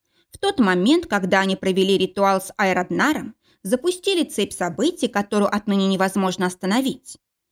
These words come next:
Нетерпеливо мотнув головой, Варх ускорил шаг. В зал с кристаллом он буквально ворвался. Хватило пары секунд, чтобы оценить обстановку и осознать,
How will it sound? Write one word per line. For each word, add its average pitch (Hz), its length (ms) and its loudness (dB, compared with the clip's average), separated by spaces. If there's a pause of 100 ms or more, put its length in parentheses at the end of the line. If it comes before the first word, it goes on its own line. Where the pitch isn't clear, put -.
(160)
Нетерпеливо 196 640 0
мотнув 190 400 -2
головой, 180 600 0
Варх 202 320 0
ускорил 170 440 -6
шаг. - 300 -6 (680)
В 294 60 -12
зал 381 240 -2
с - 60 -12
кристаллом 285 640 -2
он 202 140 2
буквально 180 420 0
ворвался. 214 600 -4 (360)
Хватило 196 460 0
пары 190 260 2
секунд, 254 520 -2
чтобы 202 300 -2
оценить - 460 0
обстановку 196 640 -2
и - 120 -2
осознать, 180 760 -4